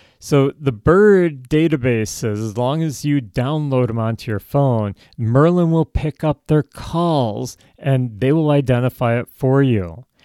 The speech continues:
There's been times where I've been out in the field and I'm listening and I hear one, two, three, you know, maybe a dozen birds. And I look at my Merlin app at the end of the hike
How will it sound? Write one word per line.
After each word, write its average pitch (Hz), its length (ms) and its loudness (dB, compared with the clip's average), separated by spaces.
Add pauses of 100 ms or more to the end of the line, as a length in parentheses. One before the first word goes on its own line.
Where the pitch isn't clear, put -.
(220)
There's 160 180 4
been 156 180 0
times 143 440 -4
where 117 340 0
I've 127 260 0
been 123 180 -2
out 120 200 0
in 117 120 -4
the 107 80 -6
field 127 580 -2
and 107 100 -6
I'm 95 180 -8
listening 127 840 -4
and 90 180 -12
I 95 180 -10
hear 90 400 -10
one, 143 680 -8
two, 143 460 -2
three, 135 680 -4
you 127 80 -4
know, 123 200 -2
maybe 151 340 -2
a 107 80 -2
dozen 127 460 -2
birds. 127 640 -6 (320)
And 127 140 -2
I 131 80 0
look 131 300 0
at - 120 -4
my 123 140 0
Merlin 113 640 -2
app 147 380 -4
at 123 120 -8
the 117 140 -4
end 117 140 -4
of 107 80 -6
the 101 80 -6
hike 135 440 -4